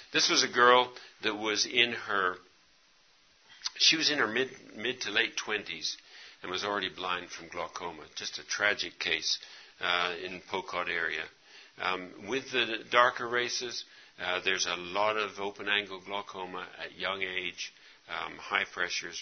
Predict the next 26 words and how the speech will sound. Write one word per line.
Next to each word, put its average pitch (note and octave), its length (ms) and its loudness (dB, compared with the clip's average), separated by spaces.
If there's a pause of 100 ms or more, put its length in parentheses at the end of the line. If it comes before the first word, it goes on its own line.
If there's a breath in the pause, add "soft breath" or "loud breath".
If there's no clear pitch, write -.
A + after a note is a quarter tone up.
(120)
These F2+ 160 -10
people E2 380 -16
go E2+ 240 -10 (360)
blind E2+ 320 -10
very D#2+ 220 -12
early. D#2+ 320 -14 (520 loud breath)
Um, F2 220 -6 (360 soft breath)
I've G2+ 240 4
been G2+ 160 -2
down G#2 240 4
in G2+ 80 -6
the F#2 60 -8
Dominican F#2 540 -4
recently, F2 520 -4
and E2+ 160 -10 (200)
we're A2 120 -6
just F#2+ 240 -4
seeing F2+ 220 -6
huge G#2 360 -10
amounts E2+ 380 -12
of F2 60 -10
young F2 280 -8
people D#2+ 340 -16
with, E2 140 -14 (260)
uh, E2+ 160 -16
with, E2+ 120 -14